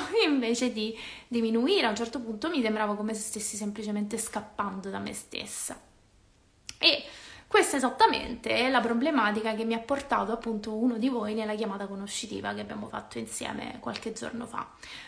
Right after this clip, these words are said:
Cioè questa persona mi ha proprio raccontato che appunto stava facendo tutto quel lavoro lì di visualizzazioni, di affermazioni,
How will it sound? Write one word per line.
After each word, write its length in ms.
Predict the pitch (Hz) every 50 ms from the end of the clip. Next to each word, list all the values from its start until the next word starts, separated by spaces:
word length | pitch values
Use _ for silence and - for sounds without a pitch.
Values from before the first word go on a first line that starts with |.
| - - -
Cioè 180 | - - 247 220
questa 220 | 220 220 - 320
persona 400 | 359 440 427 - - 214 214 226
mi 100 | 262 285
ha 60 | 247 -
proprio 340 | - - 247 240 226 226
raccontato 1080 | 220 220 220 220 - 302 339 403 403 - - - - - - 208 208 247 311 392 403 -
che 340 | - - 233 220 240 294 330 285
appunto 440 | - - - 226 220 220 - 294
stava 200 | - - 214 208
facendo 280 | 202 214 208 208 208 202
tutto 260 | - 226 220 - 226
quel 140 | 214 214 208
lavoro 320 | 208 202 202 202 202 196
lì 500 | 196 190 180 190 208 233 240 240 233 226
di 100 | 220 214
visualizzazioni, 1200 | 208 208 196 - 208 196 202 202 196 202 220 220 - - - - 202 190 202 208 214 214 214 208 208
di 80 | 208 208
affermazioni, 1300 | 208 - - 226 208 208 208 214 208 - - - - 208 202 202 214 214 214 214 214 214 214 214 214